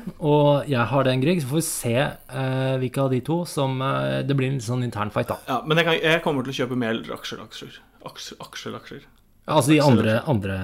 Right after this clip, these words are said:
Speaker 2: Ja,
Speaker 1: selskaper.
Speaker 2: jeg kommer til det.
Speaker 1: Gjør du det?
Speaker 2: Ja, jeg tror på den sektoren der.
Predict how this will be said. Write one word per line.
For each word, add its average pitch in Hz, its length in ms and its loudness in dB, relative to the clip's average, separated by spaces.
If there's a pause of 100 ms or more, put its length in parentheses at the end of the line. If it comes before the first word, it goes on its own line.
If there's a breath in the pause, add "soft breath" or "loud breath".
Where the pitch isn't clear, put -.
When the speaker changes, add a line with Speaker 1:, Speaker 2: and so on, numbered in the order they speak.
Speaker 2:
Ja, 120 180 4
Speaker 1:
selskaper. 101 240 -8
Speaker 2:
jeg 175 80 -6
kommer 110 180 -6
til 113 100 -10
det. 113 120 -10
Speaker 1:
Gjør 95 140 -4
du 117 80 0
det? 220 100 -6
Speaker 2:
Ja, 117 180 0
jeg 147 100 -4
tror 135 200 -8
på 139 80 -6
den 131 60 -6
sektoren 123 300 -12
der. 120 120 -14